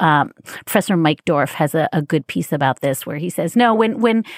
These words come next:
the president is actually suppressing, actively suppressing the vote, uh, trying to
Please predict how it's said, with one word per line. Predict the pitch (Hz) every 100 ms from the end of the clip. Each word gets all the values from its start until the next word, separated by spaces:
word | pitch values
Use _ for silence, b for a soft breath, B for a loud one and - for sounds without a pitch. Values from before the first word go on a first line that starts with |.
| B
the | 196 226
president | - 381 403 302 240
is | 202
actually | - 185 - 233 190 180 170 156
suppressing, | - - - - 165 - 160 -
actively | 220 - 220 190
suppressing | 170 180 - - - 156
the | 151
vote, | 143 147 - - - B B B
uh, | - 175 160
trying | - - 220 196 180
to | - - 165 151 151